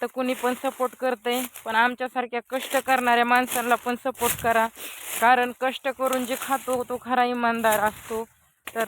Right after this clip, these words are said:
तुम्हाला बघायला भेटतेत माझे नवीन नवीन व्लॉग. आणि किती कष्ट करते मी माझ्या पोरांसाठी. पोरं अजून शाळेला गेले नाहीत,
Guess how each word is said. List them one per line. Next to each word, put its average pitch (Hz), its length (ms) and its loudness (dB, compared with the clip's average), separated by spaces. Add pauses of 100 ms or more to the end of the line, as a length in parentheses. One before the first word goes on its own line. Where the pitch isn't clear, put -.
तुम्हाला 247 320 -2
बघायला 240 380 0
भेटतेत 233 440 -6
माझे 226 280 0
नवीन 226 340 -6
नवीन 226 220 -6
व्लॉग. 214 440 4 (680)
आणि 220 440 2 (120)
किती 269 260 -2
कष्ट 262 300 2
करते 226 420 -2
मी 226 120 0
माझ्या 214 360 2
पोरांसाठी. 208 760 -2 (180)
पोरं 226 320 4
अजून 226 240 0
शाळेला 220 400 2
गेले 214 280 -2
नाहीत, 214 200 -2